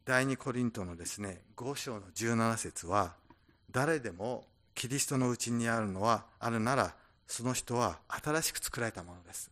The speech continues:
ありますよね。誰でもですよ。ユダヤ人でも、ね。それからエペソ人、異邦人でも、それは、あるいは私たちでもですね、あの、キリストのうちにあるなら、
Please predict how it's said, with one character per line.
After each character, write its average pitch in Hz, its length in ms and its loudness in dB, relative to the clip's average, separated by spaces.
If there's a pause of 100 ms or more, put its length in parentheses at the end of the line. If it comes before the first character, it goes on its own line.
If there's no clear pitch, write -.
あ 98 80 -10
り 95 80 -10
ま 90 100 -14
す - 120 -14
よ 87 100 -18
ね。 107 180 -10 (320)
誰 147 280 4
で 107 80 0
も 82 160 -8
で - 60 -14
す - 120 -6
よ。 90 60 -6
ユ 104 100 -4
ダ 147 140 0
ヤ 170 120 4
人 143 220 -4
で 107 100 -6
も、 85 200 -12 (520)
ね。 123 220 -4 (400)
そ - 80 -8
れ 107 60 -4
か 104 140 -2
ら 95 80 -4
エ 110 80 -8
ペ 160 140 2
ソ 160 180 2
人、 104 300 -2 (640)
異 113 80 -8
邦 165 240 6
人 107 180 -2
で 90 140 -10
も、 78 160 -18 (1000)
そ - 120 0
れ 165 60 6
は、 151 260 2
あ 117 80 -4
る 123 80 -2
い 123 60 2
は 104 60 2
私 104 320 0
た 139 140 2
ち - 140 -6
で - 100 -12
も 78 220 -14 (480)
で 104 80 -14
す - 120 -4
ね、 107 200 -6 (440)
あ 95 100 -6
の、 95 180 -2
キ - 180 -4
リ 156 100 2
ス - 60 2
ト 147 120 0
の 143 120 0
う 135 120 -2
ち 151 160 -2
に 156 100 -4
あ 156 120 0
る 165 120 0
な 165 120 4
ら、 180 300 8